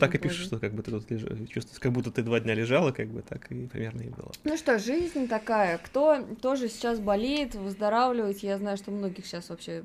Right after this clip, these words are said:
Speaker 2: мне многие писали, что подкосило их. Вот, э, ну и вообще эта вещь неприятная. Небольшое лирическое отступление. Э, у меня был опыт вот взаимодействия со здравоохранением, врач достаточно быстро приехал, и скорая быстро приехала.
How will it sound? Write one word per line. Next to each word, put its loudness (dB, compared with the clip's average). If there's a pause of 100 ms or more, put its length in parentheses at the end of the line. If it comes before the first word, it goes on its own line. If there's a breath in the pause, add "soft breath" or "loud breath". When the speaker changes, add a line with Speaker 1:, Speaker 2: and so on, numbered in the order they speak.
Speaker 2:
мне -4
многие -4
писали, -4
что -14
подкосило -6
их. -6 (600 loud breath)
Вот, 0 (140)
э, -2
ну -2
и 2
вообще -2
эта -12
вещь -4
неприятная. -6 (260 soft breath)
Небольшое 4
лирическое 0
отступление. -2 (440 loud breath)
Э, 2 (800)
у 2
меня 4
был 2
опыт 0
вот -8
взаимодействия -2
со -6
здравоохранением, 0
врач 0
достаточно -4
быстро -4
приехал, -4
и -2
скорая -2
быстро 0
приехала. -4